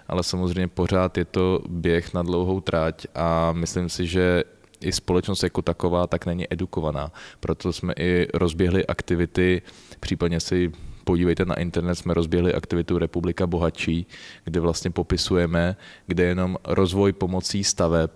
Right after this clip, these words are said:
eh, vlastně rozbíhá ekonomiku. A myslím si, že to jsou velmi zajímavé věci, které třeba veliká část populace <laughs> nebo veliká část občanů v Česku vůbec neví.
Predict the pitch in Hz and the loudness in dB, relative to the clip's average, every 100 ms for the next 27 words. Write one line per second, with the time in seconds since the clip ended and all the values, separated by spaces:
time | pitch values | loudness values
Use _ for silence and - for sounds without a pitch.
0 | - - - 82 80 82 80 80 82 - | -8 -12 -6 -2 0 2 2 0 -2 -8
1 | - - - _ - 82 - 90 90 - | -20 -20 -20 _ -4 -2 0 0 0 2
2 | 90 95 87 104 92 90 - - 95 87 | 2 4 2 2 4 2 2 0 2 2
3 | 82 78 69 - - - _ - 82 80 | 0 -2 -4 -8 -20 -20 _ -2 2 2
4 | 80 80 - - - 87 - 90 92 90 | 2 0 -4 -12 -6 -4 -2 -2 -2 -2
5 | - 90 - 92 90 90 - - - 98 | -2 -2 0 2 2 0 -4 -12 -12 -6
6 | 90 90 95 92 92 92 92 95 87 95 | 0 0 0 2 2 2 2 4 2 0
7 | - 92 87 - 92 87 87 87 95 90 | 0 0 0 0 0 2 2 2 2 0
8 | - 87 - 87 - 87 82 - - 92 | 0 -2 -2 -4 -2 -2 -2 -2 0 2
9 | 90 87 87 87 - 85 85 87 - 85 | 2 0 2 2 2 0 0 0 0 -4
10 | 82 - 90 87 - - - 87 85 85 | -6 -6 -6 -6 -6 -6 -4 -2 -2 -2
11 | 90 82 71 | -2 -4 -4